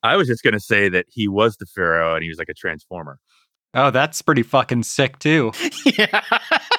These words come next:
Speaker 3: I feel like this is the best angle. I think this is, this is where we're headed. Like,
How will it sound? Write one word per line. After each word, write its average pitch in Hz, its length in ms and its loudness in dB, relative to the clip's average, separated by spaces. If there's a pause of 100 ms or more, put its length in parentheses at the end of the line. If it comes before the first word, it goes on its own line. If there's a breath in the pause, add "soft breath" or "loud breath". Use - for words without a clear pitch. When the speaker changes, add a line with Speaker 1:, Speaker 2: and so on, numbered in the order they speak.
(2750 loud breath)
Speaker 3:
I - 60 0
feel 185 180 4
like 196 140 2
this 190 180 4
is 156 120 -4
the 151 100 2
best 131 320 -2
angle. 113 480 0
I 131 80 0
think 139 260 -2
this 135 200 0
is, 127 220 0 (340)
this 135 320 0
is 127 140 -2
where 120 200 4
we're 117 180 4
headed. 113 460 0
Like, 127 260 0